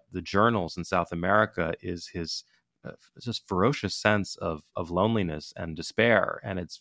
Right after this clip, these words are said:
very much related to the fact that Maria Cazares, for whatever reason, either wasn't writing to him or he wasn't receiving her letters. And it left him very distraught.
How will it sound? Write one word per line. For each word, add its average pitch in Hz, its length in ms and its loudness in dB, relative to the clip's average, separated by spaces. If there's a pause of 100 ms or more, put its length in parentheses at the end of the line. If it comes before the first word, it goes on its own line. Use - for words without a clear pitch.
very 107 220 4
much 98 260 0
related 95 440 2
to 87 100 -8
the 82 80 -6
fact 87 360 -2 (360)
that 95 120 -4
Maria 92 280 2
Cazares, 101 640 2
for 92 160 -2
whatever 85 280 -2
reason, 92 500 2 (340)
either 98 320 4
wasn't 107 380 2
writing 92 340 4
to 82 100 -8
him 85 320 -2
or 92 140 -2
he 95 80 -2
wasn't 95 280 0
receiving 87 440 -4
her 78 140 -8
letters. - 560 -4 (540)
And 92 120 0
it 95 80 -6
left 101 260 2
him 85 100 -6
very 92 260 2
distraught. 82 560 -4